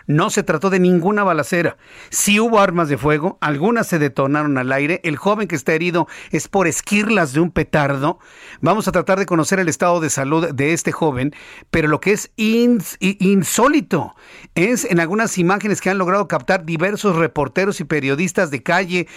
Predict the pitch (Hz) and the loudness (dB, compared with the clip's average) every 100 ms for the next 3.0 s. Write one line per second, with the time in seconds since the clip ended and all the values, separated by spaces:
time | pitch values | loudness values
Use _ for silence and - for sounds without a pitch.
0 | - - - - 156 180 180 185 185 160 | -20 -20 -8 0 0 2 0 0 0 0
1 | - 139 175 185 151 135 135 143 151 185 | -2 -2 0 0 0 0 0 0 0 -2
2 | - - - - 160 175 214 196 160 120 | -4 -20 -8 0 2 2 2 2 0 -4